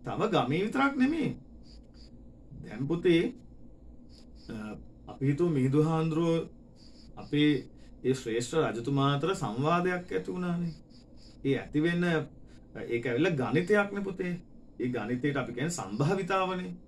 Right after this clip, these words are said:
එතකොට මේ රුක් සටහනක් ඇඳ ඇඳ මේ සම්භාවිතාව සහ කුලක,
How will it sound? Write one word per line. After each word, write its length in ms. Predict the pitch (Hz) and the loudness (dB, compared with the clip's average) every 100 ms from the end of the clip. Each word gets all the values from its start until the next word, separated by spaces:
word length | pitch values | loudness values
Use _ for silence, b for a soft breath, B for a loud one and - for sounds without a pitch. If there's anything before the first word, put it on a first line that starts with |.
| - B B - | -20 B B -14
එතකොට 420 | - 135 139 143 160 139 - B | -8 -4 -2 4 6 6 2 B
මේ 200 | - 131 | 0 2
රුක් 180 | 131 123 | 4 2
සටහනක් 640 | - 135 143 139 139 143 113 | 2 0 2 2 2 0 -4
ඇඳ 180 | 117 | 0
ඇඳ 240 | 135 143 143 | 2 4 2
මේ 160 | 143 147 | 2 0
සම්භාවිතාව 840 | - 101 113 131 135 131 143 151 151 - - - B - | -2 -6 0 2 2 2 0 2 4 2 -2 -18 B -16
සහ 220 | - 135 156 | -4 -2 -2
කුලක, 380 | - 165 208 208 | 2 6 6 6